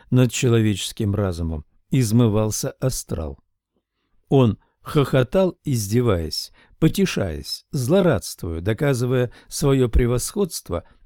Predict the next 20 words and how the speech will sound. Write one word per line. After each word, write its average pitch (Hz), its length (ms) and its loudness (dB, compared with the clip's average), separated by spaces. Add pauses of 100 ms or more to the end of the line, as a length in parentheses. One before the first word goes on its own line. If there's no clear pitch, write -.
и 143 120 4
власть 151 400 0
над 160 180 -2
людьми, 127 460 0 (260)
потерявшими 113 760 2
контроль 107 440 0
над 98 160 -4
своим 98 360 -4
мышлением 101 640 -2 (260)
и 147 140 2
волей. 92 420 -2 (600)
Астрал 156 560 2
демонстрировал 104 840 0
свою 110 480 0 (340)
поистине 160 600 2
дьявольскую 98 920 0
силу 175 440 -2 (200)
над 123 280 4
массой 101 440 0
людей, 87 400 -4